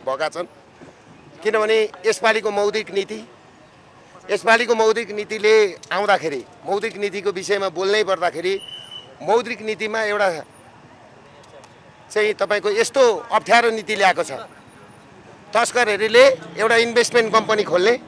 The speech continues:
त्यो investment company खोल्नलाई राष्ट्र ब्याङ्कले स्वीकृति दिने र कानुन बन्ने, सदनबाट, सदनबाट पास गर्ने। र त्यो investment कम्पनीले के गर्दैछ भन्दा, सारा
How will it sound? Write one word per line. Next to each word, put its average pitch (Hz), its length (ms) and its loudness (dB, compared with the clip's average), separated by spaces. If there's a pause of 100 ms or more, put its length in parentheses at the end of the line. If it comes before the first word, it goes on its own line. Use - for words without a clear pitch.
(380)
त्यो 254 120 6
investment 247 600 0
company 226 340 0
खोल्नलाई 202 400 0
राष्ट्र 214 300 -2
ब्याङ्कले 220 240 -2
स्वीकृति 196 400 -8
दिने 165 280 -8 (680)
र 226 160 0
कानुन 240 400 2
बन्ने, 233 300 2 (420)
सदनबाट, 247 500 2 (300)
सदनबाट 254 1000 2 (120)
पास 233 240 4
गर्ने। 190 280 0 (640)
र 262 120 4
त्यो 311 240 -2
investment 277 720 0
कम्पनीले 254 480 0
के 254 160 2
गर्दैछ 226 320 0
भन्दा, 220 240 0
सारा 240 500 4